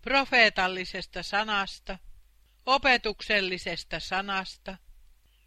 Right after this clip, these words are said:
evankelisesta sanasta. Ja nyt aivan, äh, lyhyt sana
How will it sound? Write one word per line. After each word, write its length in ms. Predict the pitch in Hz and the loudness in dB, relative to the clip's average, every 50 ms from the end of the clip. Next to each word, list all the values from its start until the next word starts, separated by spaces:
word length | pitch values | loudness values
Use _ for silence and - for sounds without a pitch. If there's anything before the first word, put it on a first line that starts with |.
| _ _ - | _ _ -2
evankelisesta 1040 | 226 247 254 269 254 247 214 - 233 226 220 208 190 - 202 180 - - - 165 | 0 2 2 2 2 0 2 2 0 2 0 -2 -2 -4 -4 -4 -6 -8 -10 -10
sanasta. 680 | 165 - 196 196 202 208 196 196 196 - - - - 190 - - - - - - - - - - _ _ _ _ _ _ _ _ _ _ _ | -8 -6 -6 -4 -2 -2 -4 -4 -6 -8 -12 -14 -14 -16 -16 -16 -18 -18 -18 -18 -20 -20 -20 -20 _ _ _ _ _ _ _ _ _ _ _
Ja 320 | 220 226 226 226 220 196 - | 2 4 6 6 6 4 2
nyt 220 | 226 233 254 262 - - | -2 -4 -4 -4 -4 -2
aivan, 440 | 220 226 240 240 233 233 226 220 220 | 0 0 0 2 2 0 0 -2 -2
äh, 300 | 220 214 214 214 208 180 | -2 -2 -2 -2 -2 -4
lyhyt 420 | 220 240 254 262 233 247 240 - - | -8 -8 -6 -6 -6 -6 -8 -8 -6
sana 420 | - 247 214 208 196 190 185 | -4 -2 -2 -2 -2 -4 -4